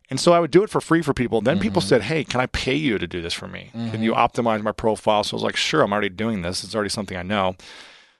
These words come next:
Speaker 1: So I, I wrote a book about LinkedIn eventually. I was speaking about it, doing workshops, 'cause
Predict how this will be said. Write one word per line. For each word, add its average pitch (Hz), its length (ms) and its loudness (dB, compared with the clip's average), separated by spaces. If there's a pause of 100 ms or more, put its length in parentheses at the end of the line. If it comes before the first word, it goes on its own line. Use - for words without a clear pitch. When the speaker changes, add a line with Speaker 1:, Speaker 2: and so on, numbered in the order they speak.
Speaker 1:
So 147 460 4
I, 135 320 4
I - 80 0
wrote 131 180 4
a 117 60 0
book 143 300 4
about 143 240 2
LinkedIn 135 280 -2
eventually. 127 380 -2
I 107 40 -2
was 98 120 -4
speaking 123 420 -2
about 117 300 4
it, 110 80 -2
doing 101 180 -6
workshops, 117 420 2
'cause - 100 -4